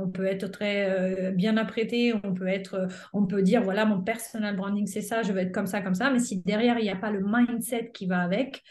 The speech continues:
malheureusement, ça ne tiendra pas la route. Parce qu'au premier, euh, jugement des autres, euh, à la première critique, euh, à la première réunion où, euh, euh, les personnes en dessous de nous, euh, nous disent qu'on est des mauvaises managers, euh, bon,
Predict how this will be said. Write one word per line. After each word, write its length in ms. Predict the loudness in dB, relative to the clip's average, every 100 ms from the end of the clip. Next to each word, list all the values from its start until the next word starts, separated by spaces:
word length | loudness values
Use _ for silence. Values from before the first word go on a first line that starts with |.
| -20 -4
malheureusement, 640 | 0 0 0 0 0 0
ça 160 | 0 -4
ne 60 | -6
tiendra 320 | -6 -4 0
pas 100 | 0
la 80 | 0
route. 260 | -2 -4 -12 _ _
Parce 220 | -6 -6
qu'au 300 | -2 0 0
premier, 600 | -2 0 0 2 2 2
euh, 200 | 4 0 -2 -12 -8
jugement 520 | -4 0 0 2 2
des 260 | 2 2
autres, 340 | 4 2 2 0
euh, 140 | -2
à 120 | 0 -2
la 100 | -6
première 480 | -4 -2 0 -2
critique, 680 | -4 -4 -4 0 0 0 -2
euh, 100 | -2 -2 -4 -10
à 80 | 0
la 100 | 0
première 540 | 2 4 4 4 4 8
réunion 400 | 8 10 8 8 6
où, 320 | 6 0 2
euh, 260 | 2 2 0 -4 -14 -8
euh, 180 | -4 2
les 160 | 2
personnes 480 | 2 -4 -4 -2 0
en 60 | -2
dessous 180 | -4
de 80 | 0
nous, 260 | 0 2 0
euh, 180 | 0 0
nous 140 | 2 0
disent 260 | 0 -4
qu'on 400 | -4 -4 0 4
est 140 | 4 6
des 100 | 8
mauvaises 400 | 8 6 4 4
managers, 680 | 2 0 -2 0 0 0 0
euh, 80 | -2
bon, 320 | 0 2